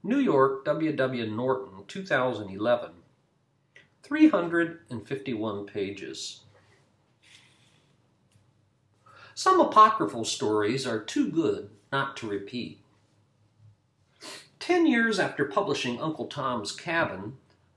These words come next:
or Life Among the Lowly, in eighteen fifty-two, Harriet Beecher Stowe was the most famous woman in America when she visited President Lincoln in the White House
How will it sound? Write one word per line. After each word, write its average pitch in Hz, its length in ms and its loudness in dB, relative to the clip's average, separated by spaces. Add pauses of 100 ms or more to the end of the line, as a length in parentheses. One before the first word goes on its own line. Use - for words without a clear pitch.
(140)
or 135 520 2 (420)
Life 143 420 0
Among 131 360 -2
the 101 80 -6
Lowly, 101 600 -4 (100)
in 117 140 -6
eighteen 123 400 -6
fifty-two, 107 840 -4 (920)
Harriet 330 380 6
Beecher 185 320 2
Stowe 165 420 2
was 147 160 4
the 151 80 -2
most 139 300 0
famous 170 500 -2
woman 143 360 -2
in 127 120 -2
America 117 640 -2 (200)
when 135 160 -2
she 156 160 -4
visited 170 480 -2
President 160 500 -4
Lincoln 123 460 -4 (140)
in 131 120 -4
the 127 80 -2
White 120 320 -2
House - 520 -10